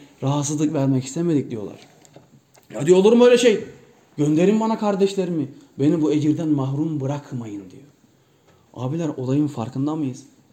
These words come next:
Yani biz mi, en iyimser Müslümandan bahsediyorum. "Şöyle mi yapardı?" diye geliyor aklıma. Yahu benim bu anam babam niye şehit oldu?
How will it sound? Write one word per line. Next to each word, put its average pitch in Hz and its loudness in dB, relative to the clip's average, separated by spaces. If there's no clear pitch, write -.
Yani 196 0
biz 240 0
mi, 233 0
en 294 6
iyimser 240 4
Müslümandan 220 0
bahsediyorum. 139 0
"Şöyle 262 0
mi 233 2
yapardı?" 160 2
diye 143 0
geliyor 135 2
aklıma. 123 -6
Yahu 180 0
benim 180 -4
bu 156 -6
anam 165 -6
babam 156 -6
niye 139 -6
şehit 113 -10
oldu? 104 -14